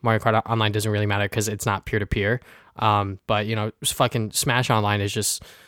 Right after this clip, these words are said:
so bad, man. Like, I, even when I was playing it after, um, uh, Riptide, I was just playing Smash, like, randomly 'cause I was just like, "Oh, you know, like, Smash is cool, and y-, you know, I'm fucking shit, but, you know,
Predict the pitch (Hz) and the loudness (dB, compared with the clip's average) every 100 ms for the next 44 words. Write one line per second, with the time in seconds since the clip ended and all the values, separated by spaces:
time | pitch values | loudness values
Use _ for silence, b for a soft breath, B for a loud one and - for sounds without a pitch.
0 | B - - 160 160 127 123 101 98 107 | B 0 2 4 4 4 4 2 0 0
1 | 107 104 104 110 107 - 143 - B B | 2 0 2 2 0 -4 -14 -14 B B
2 | 165 165 185 170 156 147 143 - 131 143 | 0 2 2 2 2 2 0 0 0 2
3 | 165 156 123 123 - 127 120 113 113 110 | 0 2 0 0 0 2 4 2 2 0
4 | 104 101 107 107 - 135 143 151 135 165 | 0 -2 -4 -4 0 2 2 2 0 2
5 | 170 156 175 143 123 - 113 107 104 101 | 2 -2 0 2 2 2 0 2 0 0
6 | 104 98 95 - 101 101 98 110 101 B | -2 -2 -4 -2 -2 -2 -4 -6 -6 B
7 | B B 208 185 160 139 123 113 110 - | B B 2 4 4 4 6 4 2 -8
8 | _ - 110 - - 220 143 104 113 110 | _ -4 -2 -2 0 2 2 2 0 0
9 | 107 110 - 127 110 107 113 113 113 139 | 2 -2 -2 0 2 2 2 0 2 0
10 | 139 - 196 110 110 110 107 113 107 117 | -2 0 0 0 0 -2 0 -2 0 -2